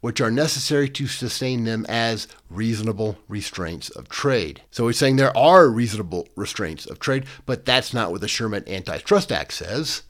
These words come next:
They added the word reasonable, 'cause we went over what Section one says. Every contract in restraint of trade is declared to be illegal. Not every unreasonable contract,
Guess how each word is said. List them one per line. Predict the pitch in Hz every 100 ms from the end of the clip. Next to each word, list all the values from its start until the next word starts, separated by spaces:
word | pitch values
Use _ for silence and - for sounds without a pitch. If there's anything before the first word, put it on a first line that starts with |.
| -
They | 127 127
added | 120 131 139 135 117
the | 127
word | 110 110 107 190
reasonable, | 220 135 95 - - _ -
'cause | 92
we | 117
went | 131 151
over | 185 117
what | 78
Section | - 98 - 117
one | 120 127
says. | 185 156 - - - 117
Every | 160 151 151 98
contract | - 117 92 - 87 82 - - -
in | 95
restraint | 107 - 98 95 98
of | 95
trade | - 85 85 87 - -
is | 135
declared | 131 120 104
to | 104
be | 90 87
illegal. | 85 92 - - _ _
Not | - 143 -
every | 160 156
unreasonable | 143 143 120 202 160 131 104 95
contract, | 110 92 92 87 85 -